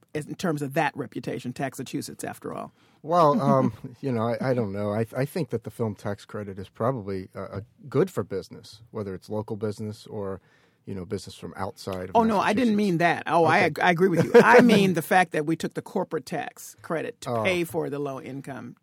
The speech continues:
Speaker 1: uh, tax credit.
Speaker 2: Um,
Speaker 1: It's just a smack against business.
Speaker 2: No, I don't think so. I mean, Ginn has said here that it's rarely used. Um, I, I really don't see it i-, in, in that way. If it's rarely used, why not apply it that way? I mean, the film tax credit, I think, was the more crucial point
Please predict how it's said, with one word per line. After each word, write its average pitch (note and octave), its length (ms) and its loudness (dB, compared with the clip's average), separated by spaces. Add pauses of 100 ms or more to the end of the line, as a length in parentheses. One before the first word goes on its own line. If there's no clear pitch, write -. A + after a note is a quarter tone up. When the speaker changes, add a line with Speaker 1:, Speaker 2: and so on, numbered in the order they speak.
(160)
Speaker 1:
uh, C3 120 -14
tax A#2 300 -16
credit. - 300 -16 (140)
Speaker 2:
Um, F3+ 360 4
Speaker 1:
It's F3 100 -4
just F#3 160 -8
a E3 60 -10
smack C#3+ 300 -12
against C3 380 -16
business. - 460 -16 (260)
Speaker 2:
No, G3 360 2
I F#3 60 2
don't D#3 200 -2
think C#3+ 160 0
so. C3 120 -2
I B2 60 0
mean, B2 180 -2
Ginn D3 300 0
has A2 240 -6
said B2 220 -4
here A2+ 200 -6
that G#2 180 -12
it's G2+ 260 -18
rarely G#2 400 -4
used. G2+ 640 -8
Um, G2 360 -10 (760)
I, D3+ 60 -6
I C3+ 140 -4
really C#3 260 0
don't A#2 200 -2
see C3 200 -6
it G#2 100 -4
i-, G#2 340 -10
in, G2+ 200 -12
in G2+ 140 -8
that G2 160 -8
way. G2+ 180 -6
If G2 100 -8
it's G2+ 160 -14
rarely A#2 340 0
used, G#2+ 300 -4
why G#2 140 -6
not G2+ 180 -8
apply G#2 320 -8
it F#2+ 140 -8
that - 200 -18
way? G2 160 -10
I F#2+ 40 -10
mean, G2 120 -12
the F#2 60 -16
film C#3 240 -6
tax A2 280 -10
credit, F#2+ 320 -12
I F#2 60 -12
think, - 260 -12
was G2 160 -12
the G2+ 80 -12
more F#2+ 180 -12
crucial G#2+ 480 -10
point F2+ 360 -12